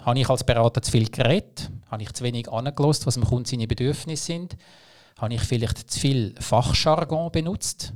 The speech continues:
Der Kunde hat mich gar nicht verstanden. Da bin ich zu schnell vorgegangen. Ist er gar noch nicht entscheidungsbereit? Und es gibt noch weitere Faktoren, die dann auch noch dazukommen. Also,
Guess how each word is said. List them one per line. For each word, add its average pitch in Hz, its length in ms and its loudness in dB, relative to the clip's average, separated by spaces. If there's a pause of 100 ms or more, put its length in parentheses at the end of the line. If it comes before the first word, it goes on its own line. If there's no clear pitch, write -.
Der 123 80 -2
Kunde 156 260 -2
hat 117 120 -6
mich 123 220 -6
gar 123 180 -2
nicht 110 180 -10
verstanden. 127 580 0 (1000)
Da - 80 4
bin 156 160 2
ich 135 80 2
zu - 80 0
schnell 139 260 6
vorgegangen. 170 960 0 (600)
Ist 147 180 0
er 127 80 2
gar 120 180 -2
noch 120 120 -4
nicht 120 140 -4
entscheidungsbereit? 147 1080 2 (640)
Und 131 200 -2
es 131 80 -2
gibt - 160 -8
noch 131 100 -2
weitere 127 320 -2
Faktoren, 110 520 2
die 104 120 4
dann 104 160 2
auch 98 80 0
noch 113 100 0
dazukommen. 110 720 -2
Also, 113 320 -4